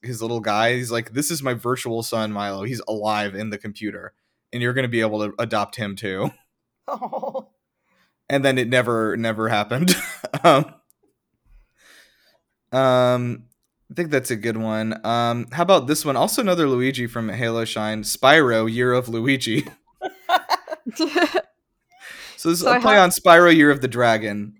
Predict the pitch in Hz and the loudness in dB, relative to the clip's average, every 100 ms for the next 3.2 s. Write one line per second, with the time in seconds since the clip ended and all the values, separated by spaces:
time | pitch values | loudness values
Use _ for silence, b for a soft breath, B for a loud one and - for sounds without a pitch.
0 | - 120 113 113 113 - _ _ _ _ | -6 -2 0 -2 -6 -10 _ _ _ _
1 | _ _ - 127 135 120 - 123 135 - | _ _ -14 0 0 0 -2 0 0 2
2 | 127 123 120 123 120 - - 110 110 107 | 0 0 0 -2 -2 -6 -8 -6 -6 -6
3 | 107 | -10